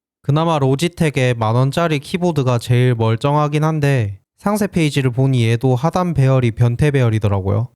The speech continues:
자, 그래서 더 이상 스트레스 받기 싫어서 요 친구로 구매를 했습니다. 사무실에서 키보드 한 번 사면 보통 오 년, 칠 년 요렇게 쓰던데 만 원 정도는 조금 더 투자할 만하지 않을까요? 자, 그럼 본격적으로 한번 살펴보도록 하겠습니다.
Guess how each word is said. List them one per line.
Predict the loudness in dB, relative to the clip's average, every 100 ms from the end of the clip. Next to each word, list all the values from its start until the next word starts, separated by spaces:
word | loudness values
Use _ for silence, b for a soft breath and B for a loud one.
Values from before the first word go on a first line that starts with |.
| _ _ _
자, | -4
그래서 | -2 0 0 0 0 2 0 0
더 | 0 0
이상 | 0 -2
스트레스 | -4 -4 -4 -2 -4
받기 | -4 -2 -4
싫어서 | -2 -2 -2 0 0 0 0
요 | 0 0
친구로 | -2 -4 -2 0 0 0 -2
구매를 | -2 -2 0 0 0
했습니다. | -2 -2 -4 -2 -4 -8 _ _ _ _
사무실에서 | -6 -2 -2 0 0 -2
키보드 | -4 -4 -2 0
한 | -2 0 -2
번 | 0
사면 | 0 0 0 -2
보통 | -4 -2 0
오 | 2 2
년, | 0 -2 -4
칠 | -4 -2
년 | 0 0
요렇게 | 0 0 0
쓰던데 | -4 -2 -4 -2 -2 0 0 -4 -10 _ _ _ _ _
만 | -4 -2
원 | -2
정도는 | -2 0 0 0 -2
조금 | -2 -4 0
더 | 0 0 -4
투자할 | -6 -2 0
만하지 | 0 0 0 0
않을까요? | -2 -2 -2 -2 -2 -4 _ _ _ _ _ _
자, | -4 -2
그럼 | 0 0
본격적으로 | 0 -2 0 -4 -2 -4 0 0
한번 | 0 0 0 0
살펴보도록 | 0 -2 0 0 0 0 0 0
하겠습니다. | 0 -2 -6 -10 -6 -6 -8